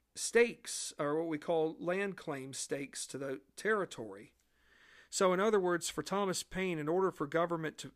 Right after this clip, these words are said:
s-, to be secure, in order for government to perhaps function, even in times of, uh,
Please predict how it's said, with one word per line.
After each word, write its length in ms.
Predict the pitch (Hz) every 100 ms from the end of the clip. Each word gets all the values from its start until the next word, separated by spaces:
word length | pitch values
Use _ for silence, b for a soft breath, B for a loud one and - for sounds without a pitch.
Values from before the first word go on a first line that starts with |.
| -
s-, 240 | - - -
to 100 | -
be 180 | 143 151
secure, 580 | 143 131 - 196 196 196
in 140 | 156
order 220 | 156 160
for 240 | 151 - 143
government 520 | 147 156 160 151 139
to 120 | -
perhaps 560 | 127 143 131 139 - - -
function, 760 | - - 147 180 - 214 208 202 B B B 147
even 380 | 170 175 175 -
in 220 | - 151 147
times 520 | - 160 160 151 -
of, 200 | 139 139
uh, 200 | 135